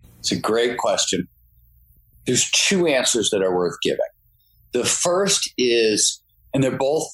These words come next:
things I talk about in The Art of Impossible. And the first, I wanna, I don't wanna talk about my work. I wanna start with, I talk about my, my friend David Epstein's work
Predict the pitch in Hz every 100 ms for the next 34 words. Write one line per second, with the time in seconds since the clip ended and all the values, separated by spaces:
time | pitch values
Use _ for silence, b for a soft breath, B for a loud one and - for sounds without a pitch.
0 | - 135 - 123 107 107 101 95 92 87
1 | 85 - 85 - 92 95 - 156 151 -
2 | 120 120 123 123 131 143 135 123 107 104
3 | 107 101 95 - - - 107 110 - 113
4 | 98 - - _ 101 98 127 123 117 -
5 | - 85 92 101 90 120 110 104 90 90
6 | - 95 85 - 73